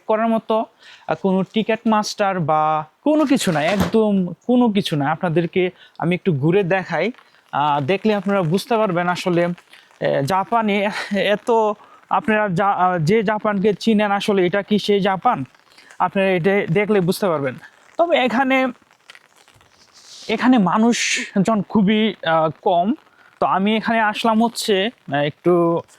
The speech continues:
আহ, হাইকিং করার জন্য। তো এই সুযোগে আপনাদেরকে আমি এই জিনিসটা, আহ, দেখানোর চেষ্টা করতেছি। এই যে দেখেন,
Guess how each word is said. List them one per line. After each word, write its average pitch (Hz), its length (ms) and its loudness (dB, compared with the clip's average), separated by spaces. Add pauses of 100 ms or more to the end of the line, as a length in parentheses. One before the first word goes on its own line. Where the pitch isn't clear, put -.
(140)
আহ, 147 300 -2
হাইকিং 190 340 -2
করার 208 260 0
জন্য। 185 420 0 (400)
তো 156 220 0
এই 247 160 0
সুযোগে 254 500 0
আপনাদেরকে 226 580 -2
আমি 202 220 0
এই 214 80 2
জিনিসটা, 208 500 0 (360)
আহ, 160 280 0
দেখানোর 202 640 0 (300)
চেষ্টা 247 300 -2
করতেছি। 240 580 0 (480)
এই 202 100 0
যে 202 140 2
দেখেন, 180 420 0